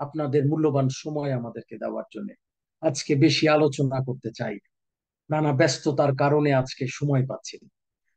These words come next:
আমি আমার মালিকের কাছে আপনাদের জন্য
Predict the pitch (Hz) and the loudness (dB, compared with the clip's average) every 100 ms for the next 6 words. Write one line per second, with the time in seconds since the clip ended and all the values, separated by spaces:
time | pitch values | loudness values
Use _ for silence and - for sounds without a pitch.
0 | - 143 143 170 - _ - 147 147 143 | -4 2 2 0 -6 _ -6 0 2 4
1 | 143 143 131 143 135 135 - 151 165 - | 4 4 2 0 2 -2 -2 -2 -2 -6
2 | _ _ 143 139 143 131 135 135 143 | _ _ -10 -4 -2 0 2 2 2